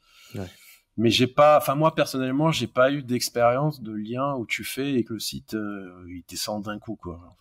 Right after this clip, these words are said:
Speaker 2: Enfin, voilà, je sais pas. C'était peut-être le cas vraiment par le passé, mais, enfin, moi, en tout cas, ce que j'essaye, c'est faire quand même des liens dans l'ensemble qui soient quand même de, de qualité.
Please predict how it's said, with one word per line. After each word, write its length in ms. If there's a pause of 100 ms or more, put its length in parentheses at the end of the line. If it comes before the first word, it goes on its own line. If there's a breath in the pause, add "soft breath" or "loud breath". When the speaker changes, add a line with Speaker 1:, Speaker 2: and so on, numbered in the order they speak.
Speaker 2:
Enfin, 320 (300)
voilà, 200
je 80
sais 60
pas. 680 (1500 loud breath)
C'était 260
peut-être 300
le 100
cas 240
vraiment 240
par 180
le 100
passé, 580
mais, 580
enfin, 200
moi, 220
en 60
tout 140
cas, 100
ce 80
que 160
j'essaye, 320
c'est 140
faire 160
quand 100
même 160
des 80
liens 220
dans 100
l'ensemble 320
qui 80
soient 160
quand 100
même 160
de, 220
de 100
qualité. 560